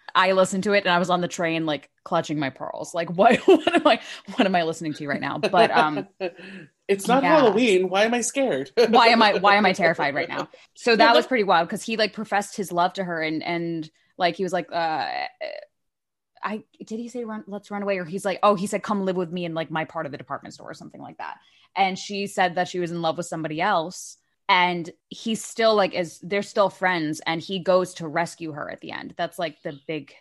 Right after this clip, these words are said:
Speaker 1: difference from,
Speaker 2: Oh,
Speaker 1: yeah,
Speaker 2: they
Speaker 1: it's
Speaker 2: don't, they don't try to escape and
Speaker 1: Mm-mm.
Speaker 2: sing loudly,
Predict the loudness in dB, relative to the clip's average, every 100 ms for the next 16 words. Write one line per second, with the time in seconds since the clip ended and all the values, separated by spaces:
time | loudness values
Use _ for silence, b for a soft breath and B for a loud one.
0 | _ -8 -6 -6 -8 -12 -16 -20 _ -12
1 | -8 -4 -2 0 -2 -2 -4 -4 -2 0
2 | 0 2 2 0 -8 _ -4 0 2 2
3 | -2 -6 -2 -2 0 -4 -6 -6 -6 -6
4 | -6 -8 -8 -10 -14 _ _ _ -16 -14
5 | -12 -12 -10 0 4 4 2 0 -6 -6
6 | 2 4 4 4 -2 -4 -4 -2 -2